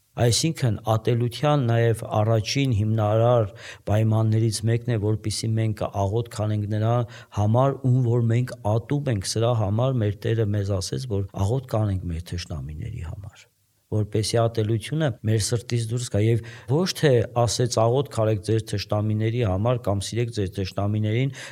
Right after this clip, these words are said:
որովհետև մեր թշնամիներին է դա անհրաժեշտ»։ Ոչ, սա մեզ է անհրաժեշտ, որովհետև Աստծո զավակը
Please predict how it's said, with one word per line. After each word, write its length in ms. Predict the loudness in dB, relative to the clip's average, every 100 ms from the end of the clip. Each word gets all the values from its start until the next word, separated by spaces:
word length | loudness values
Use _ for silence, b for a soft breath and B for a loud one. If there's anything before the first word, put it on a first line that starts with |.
| B
որովհետև 540 | 2 2 2 0 2 4
մեր 160 | 2 2
թշնամիներին 840 | 0 -2 0 2 2 4 4 2
է 60 | 0
դա 140 | 0 -2 0
անհրաժեշտ»։ 800 | 0 2 2 2 2 0 0 2
Ոչ, 220 | 2 0 -10 B B
սա 220 | B 2 4
մեզ 300 | 6 6 6
է 80 | 4
անհրաժեշտ, 760 | 4 2 2 2 2 0 -2 -2
որովհետև 640 | 0 0 -2 -2 0 0 B B B
Աստծո 400 | 2 2 2 2 2
զավակը 640 | 4 4 4 2 2 2